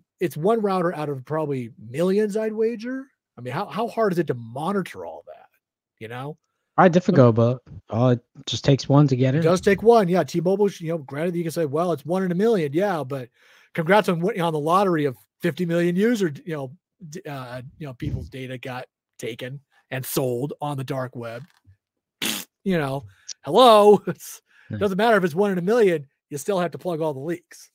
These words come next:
Speaker 1: you know, that's, that's the
Speaker 2: Yeah,
Speaker 1: way it
Speaker 2: I
Speaker 1: goes.
Speaker 2: mean, it's, <sighs> what can I say? It's, it's, uh,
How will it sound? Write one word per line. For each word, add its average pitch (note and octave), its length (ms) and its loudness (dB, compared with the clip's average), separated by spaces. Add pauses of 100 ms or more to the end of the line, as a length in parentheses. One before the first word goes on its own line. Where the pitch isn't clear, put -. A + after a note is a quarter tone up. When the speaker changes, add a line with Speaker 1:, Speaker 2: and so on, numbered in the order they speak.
(140)
Speaker 1:
you A2+ 100 -20
know, G#2+ 260 -20
that's, B2+ 220 -20
that's - 0 -
the A#2 100 -6
Speaker 2:
Yeah, B2 260 4
Speaker 1:
way A#2+ 40 0
it - 60 -14 (100)
Speaker 2:
I G2+ 60 -6
Speaker 1:
goes. A2 60 -2
Speaker 2:
mean, A#2+ 340 2
it's, - 560 -4 (1120)
<sighs> - 0 - (1040)
what D3+ 160 4
can G#3 80 10
I G3 60 10
say? D#3+ 360 4
It's, A2+ 200 -6
it's, B2 220 -2
uh, C3+ 220 6